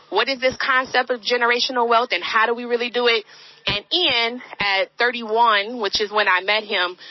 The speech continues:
was gentle in guiding me through that process, 'cause there's sometimes a lot of shame when it comes to money, right? And he was gentle and caring and loving. <clears throat>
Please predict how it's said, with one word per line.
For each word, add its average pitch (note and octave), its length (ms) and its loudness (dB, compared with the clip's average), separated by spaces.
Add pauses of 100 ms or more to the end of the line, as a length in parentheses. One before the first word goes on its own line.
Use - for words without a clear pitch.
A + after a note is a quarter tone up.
(300)
was G#3 260 0
gentle B3 600 -2 (300)
in G3+ 160 -2
guiding F#3+ 360 0
me F#3 120 -10
through F#3+ 160 -6
that D#3 180 0
process, D#3+ 420 -2
'cause G3 160 -2
there's A3 220 0
sometimes A3 380 0
a F3+ 60 2
lot F#3 180 4
of D3+ 80 -4
shame G3 460 -2
when F3 120 0
it D#3+ 80 -2
comes F3+ 320 -2
to E3+ 80 -2
money, E3 380 -2
right? F3 360 0 (540)
And F#3+ 160 -4
he A3+ 100 -2
was G3+ 160 -2 (160)
gentle G#3+ 600 2
and E3+ 340 -2
caring G#3+ 600 0
and E3+ 160 -4
loving. G3 580 0 (1000)
<clears throat> - 60 0